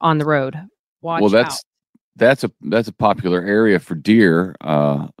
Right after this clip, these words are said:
Speaker 2: and they're, they're hit all the time along sixty and sixty-five there 'cause the nature center is right near there, Lake Springfield, where all the deer hang out.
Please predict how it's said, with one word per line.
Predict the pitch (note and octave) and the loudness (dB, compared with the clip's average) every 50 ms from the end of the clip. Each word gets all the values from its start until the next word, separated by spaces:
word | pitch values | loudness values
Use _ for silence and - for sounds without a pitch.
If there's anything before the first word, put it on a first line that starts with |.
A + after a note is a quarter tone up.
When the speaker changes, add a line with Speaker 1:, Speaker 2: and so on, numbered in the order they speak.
| _ | _
Speaker 2:
and | - D2+ D#2+ D#2 D#2 | -14 -8 -6 -4 -4
they're, | D#2+ D#2+ | -4 -4
they're | D2 G2+ G2 | -2 0 0
hit | G2 G#2+ G2 | 2 2 2
all | F2+ E2 E2+ D#2+ | 2 2 0 -2
the | D2+ | -6
time | - G#2+ A2 A#2 G2+ | -6 -4 -4 -2 -2
along | D2+ C#2 C#2 C2+ C#2 C#2 | -4 -4 -4 -6 -6 -8
sixty | - - E2 - - - D#2+ | -6 -8 -8 -6 -4 -6 -6
and | C#2+ - | -6 -6
sixty-five | - F2 - - - - - A2+ B2 A#2+ E2 | -10 -14 -14 -14 -8 -2 2 2 2 2 0
there | D#2 D#2+ E2 | -2 -6 -6
'cause | - - D2 | -8 -10 -10
the | D2+ E2+ | -4 2
nature | F2+ C3+ D3 - A2 F#2 | 2 2 2 2 0 -2
center | - - F2 C#2+ - D2+ D#2 | 0 0 -2 -2 -2 -2 -2
is | D#2 C#2 - | -2 -2 0
right | E2 D2+ C#2 C2 | -2 -2 -2 -2
near | D2 D2 C#2+ C#2 | -2 -2 0 2
there, | D#2 F2+ F#2+ | 2 2 2
Lake | D#2+ E2+ F#2 F2 | 2 2 0 0
Springfield, | - - - A2 A#2 A#2 - - - D2+ D2 C#2 - _ _ _ _ _ _ _ _ _ | -2 -2 2 2 2 2 0 -2 -2 -2 -2 -2 -4 _ _ _ _ _ _ _ _ _
where | F2 F2+ F2+ F2+ | -4 -2 2 2
all | F#2+ G2+ F#2+ | 2 2 0
the | F2 F#2 | -2 -2
deer | F2+ A#2+ B2+ C3 A#2+ | -2 0 0 2 0
hang | G#2 F#2+ E2 D#2 D2+ | 0 0 -2 -2 -2
out. | D2 C#2 A#1+ - | -4 -6 -10 -14